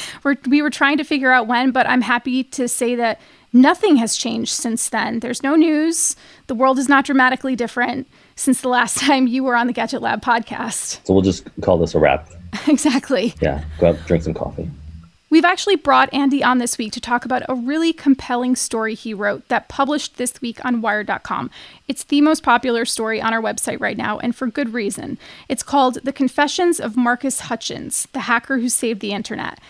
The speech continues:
Speaker 1: and it's also Wired's June cover story. So back in twenty seventeen, Hutchins put a stop to a malware called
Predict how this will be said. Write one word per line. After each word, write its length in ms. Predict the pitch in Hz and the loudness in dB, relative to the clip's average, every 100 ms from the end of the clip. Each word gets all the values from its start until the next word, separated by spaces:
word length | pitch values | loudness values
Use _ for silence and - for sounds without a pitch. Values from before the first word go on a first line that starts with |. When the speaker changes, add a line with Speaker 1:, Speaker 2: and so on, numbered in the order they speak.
| - - | -18 -4
Speaker 1:
and 160 | 254 247 | -2 0
it's 120 | - | 4
also 360 | 285 285 302 | 4 4 4
Wired's 600 | 285 220 233 233 233 220 | 2 4 2 4 0 -2
June 360 | 214 247 233 226 | -4 -4 -2 -4
cover 340 | - 233 220 | -2 -4 -4
story. 540 | 202 - - - - 220 _ _ - - - | -6 -6 -8 -10 -12 -14 _ _ -20 -20 -8
So 180 | - 349 | -2 2
back 300 | 381 466 453 | 4 2 0
in 80 | |
twenty 260 | 415 330 302 | 0 4 4
seventeen, 760 | 277 247 220 208 - 269 - 233 _ | 4 0 -4 -6 -8 -8 -10 -14 _
Hutchins 460 | - 302 330 339 - | 0 0 4 2 2
put 160 | 302 | 0
a 60 | 294 | 0
stop 400 | - - 214 - | 0 0 0 0
to 120 | - | -2
a 40 | 277 | 2
malware 560 | 254 254 254 214 202 | 4 4 2 0 -4
called 400 | - 220 214 214 | -4 -4 -2 -4